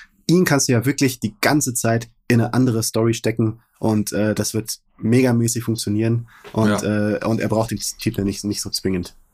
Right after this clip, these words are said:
Speaker 1: wie
Speaker 2: Ich
Speaker 1: es, wie ihn vielleicht andere bräuchten, um, äh, da das Signal zu setzen, dass es große Stars sind. Ja.
Speaker 2: Ich rede jetzt ja auch nicht, also nicht falsch verstehen,
Speaker 1: Mhm.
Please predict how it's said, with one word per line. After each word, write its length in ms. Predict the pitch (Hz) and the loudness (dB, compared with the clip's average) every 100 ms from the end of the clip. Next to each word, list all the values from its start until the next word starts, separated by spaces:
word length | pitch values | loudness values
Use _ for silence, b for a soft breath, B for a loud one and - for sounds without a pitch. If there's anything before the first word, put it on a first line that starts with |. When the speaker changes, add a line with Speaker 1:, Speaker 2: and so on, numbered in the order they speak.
| - - | -8 0
Speaker 1:
wie 60 | |
Speaker 2:
Ich 60 | 104 | 0
Speaker 1:
es, 200 | - 104 | 0 -2
wie 60 | 107 | -2
ihn 100 | 107 | 0
vielleicht 260 | 107 101 | -2 -2
andere 260 | 104 101 95 | -2 -4 -6
bräuchten, 460 | - 101 - - B B B | -6 -6 -6 -10 B B B
um, 320 | - 101 92 92 b b - | -4 -2 -2 -6 b b -12
äh, 80 | - 92 90 92 | -8 -8 -8 -8
da 140 | 98 101 | -4 -4
das 160 | 95 | -4
Signal 300 | 104 98 95 | -6 -6 -6
zu 100 | - | -6
setzen, 300 | 98 98 98 | -8 -6 -6
dass 140 | 90 - | -6 -8
es 160 | - | -10
große 260 | - 92 - | -10 -12 -10
Stars 300 | - - - | -8 -8 -8
sind. 200 | - - - | -10 -12 -8
Ja. 120 | 104 - - | -8 -10 -4
Speaker 2:
Ich 220 | 98 - | -2 0
rede 160 | 120 120 | 2 2
jetzt 100 | 101 | 4
ja 80 | 92 | 4
auch 80 | 101 | 4
nicht, 140 | 78 | 4
also 300 | 98 92 - - _ _ | 2 0 -2 -10 _ _
nicht 160 | 95 - | 0 2
falsch 220 | 101 - | 2 2
verstehen, 140 | |
Speaker 1:
Mhm. 40 | 104 | 0